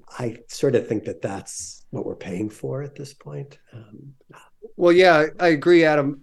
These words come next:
Speaker 2: I agree. And I don't want listeners to think that, it, you know, it, but it became very clear to me, it became very clear to everyone that there was a, you know, that there was a problem with, with trans-,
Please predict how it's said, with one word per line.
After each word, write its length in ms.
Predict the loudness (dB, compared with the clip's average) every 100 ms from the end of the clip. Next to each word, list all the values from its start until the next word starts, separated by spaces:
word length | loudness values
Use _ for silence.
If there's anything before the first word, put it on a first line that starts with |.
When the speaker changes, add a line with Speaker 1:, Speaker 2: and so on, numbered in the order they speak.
| -8
Speaker 2:
I 140 | -2
agree. 360 | -2 0 0 2
And 80 | 2
I 100 | 0
don't 180 | 0 -2
want 360 | -2 -4 -8 -8
listeners 440 | -2 -2 0 0 0
to 120 | -2
think 320 | 0 2 2
that, 320 | 0 0 -2 -14 _ -10
it, 140 | -10 -10 _ -4
you 100 | 0
know, 340 | 2 0 -4 -16 _ _ _ _ -20 -20 -14
it, 180 | -8 2
but 120 | 4
it 120 | 4
became 380 | 2 2 2 4
very 260 | 6 6 4
clear 340 | 2 4 4
to 140 | 0 0
me, 420 | 2 4 2 0
it 120 | -4
became 340 | -4 -2 -2
very 220 | 0 0 0
clear 240 | 2 0
to 200 | 0 -4
everyone 720 | -4 -2 0 0 -2 -4 -8 -8
that 180 | -6 -2
there 180 | 0
was 280 | 2 0 0
a, 300 | 0 2 0 -6 _ _ _ _ -6
you 80 | 0
know, 140 | 2
that 200 | 0 0
there 120 | 0
was 160 | 0 -2
a 60 | -2
problem 480 | 0 2 2 2
with, 400 | 2 0 -2 -10 -10
with 340 | -4 -4 -4
trans-, 340 | -2 -2 -2